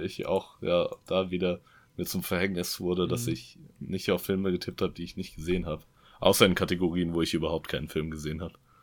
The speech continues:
Speaker 2: Ja.
Speaker 1: Also außer in diesen Ratekategorien, aber sonst, ja, deswegen hatte ich die halt gar nicht auf dem Schirm.
Speaker 2: Ich meine, ich hab, hab halt Judy nicht gesehen, aber ich hätte Scarlett Johansson auch den Oscar gegeben <laughs> trotzdem, weil ich fand sie einfach überragend.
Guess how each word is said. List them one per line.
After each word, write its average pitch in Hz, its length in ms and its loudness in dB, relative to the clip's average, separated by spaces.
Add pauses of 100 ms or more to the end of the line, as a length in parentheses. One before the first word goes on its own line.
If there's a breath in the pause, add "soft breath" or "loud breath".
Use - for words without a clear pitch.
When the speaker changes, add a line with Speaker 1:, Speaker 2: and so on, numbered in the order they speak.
Speaker 2:
Ja. 120 220 -10 (200)
Speaker 1:
Also 76 220 -2
außer 73 280 -4
in 78 120 -4
diesen 80 240 -6
Ratekategorien, 78 880 -4
aber 80 320 -6
sonst, - 440 -10
ja, 78 140 -4
deswegen 78 380 -6
hatte 85 140 -4
ich - 80 -6
die 82 100 0
halt 82 160 -4
gar - 160 -10
nicht - 180 -8
auf - 120 -12
dem 90 100 -6
Schirm. 87 240 -6 (360 loud breath)
Speaker 2:
Ich 127 60 -8
meine, 156 120 2
ich 156 60 0
hab, 185 120 2 (400)
hab 147 180 0
halt 165 200 6 (100)
Judy 180 280 6
nicht 165 160 4
gesehen, 165 560 2 (960 soft breath)
aber 131 200 2
ich 135 140 0
hätte - 180 -2
Scarlett 131 420 -2
Johansson 147 320 2
auch 127 80 -2
den 127 140 -6
Oscar 123 240 -6
gegeben 110 360 -2
<laughs> - 20 -12
trotzdem, 127 520 -6 (140)
weil 113 140 -6
ich - 80 -8
fand 113 120 -2
sie 113 120 -4
einfach 107 180 -8
überragend. 98 500 -4